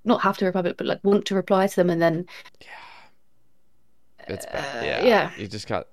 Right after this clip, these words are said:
Speaker 2: a lot of people talking, and it's
Speaker 1: At the same time as well, like, I do, I do think that, like,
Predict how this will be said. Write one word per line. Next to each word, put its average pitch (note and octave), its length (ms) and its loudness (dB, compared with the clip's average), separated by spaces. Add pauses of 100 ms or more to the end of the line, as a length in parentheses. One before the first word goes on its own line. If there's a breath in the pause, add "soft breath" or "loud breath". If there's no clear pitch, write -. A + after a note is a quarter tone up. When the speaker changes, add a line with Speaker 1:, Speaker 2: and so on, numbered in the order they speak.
(160)
Speaker 2:
a F2+ 60 -12
lot C#2+ 200 -14
of - 80 -18
people - 420 -20
talking, F2 480 -16 (220)
and F2+ 120 -16
it's - 420 -20
Speaker 1:
At A#3+ 120 2
the F4 100 2
same B3+ 280 6
time F3+ 320 4
as G#3+ 140 -4
well, E3+ 280 2
like, E3 260 0
I F3 100 2
do, F#3+ 300 0
I F#3 80 2
do G3 260 0
think - 440 -2
that, D#3 260 2 (1040 loud breath)
like, - 500 0